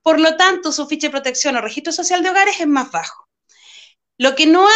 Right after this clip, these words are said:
hace el Estado es medir la riqueza que hay en el país.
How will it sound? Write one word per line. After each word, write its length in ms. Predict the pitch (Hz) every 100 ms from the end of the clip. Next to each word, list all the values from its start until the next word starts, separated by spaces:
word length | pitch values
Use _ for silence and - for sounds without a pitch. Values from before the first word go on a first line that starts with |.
| 440
hace 300 | 415 269 240
el 80 |
Estado 720 | 262 - - 381 302 262 294 _ _ _
es 140 | 277
medir 340 | 294 285 285 320
la 140 | 349
riqueza 500 | 311 294 294 370 381
que 80 | 392
hay 80 | 392
en 100 | 381
el 140 | 381
país. 420 | 359 285 214 -